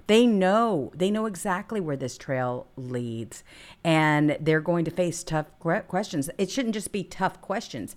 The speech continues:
<laughs> You've got to have a solution when you know the answer to what they actually did. And these are some of 'em. Was Joe Biden in the room when Hunter Biden pressured a Chinese investor to send money? Now,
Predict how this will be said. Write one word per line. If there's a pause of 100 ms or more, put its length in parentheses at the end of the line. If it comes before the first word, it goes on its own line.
(100)
<laughs>
You've
got
to
have
a
solution (220)
when
you
know
the
answer (240)
to
what
they
actually
did. (560)
And (360)
these
are
some
of
'em. (180)
Was
Joe
Biden
in
the
room
when
Hunter
Biden
pressured
a
Chinese
investor
to
send
money? (720)
Now,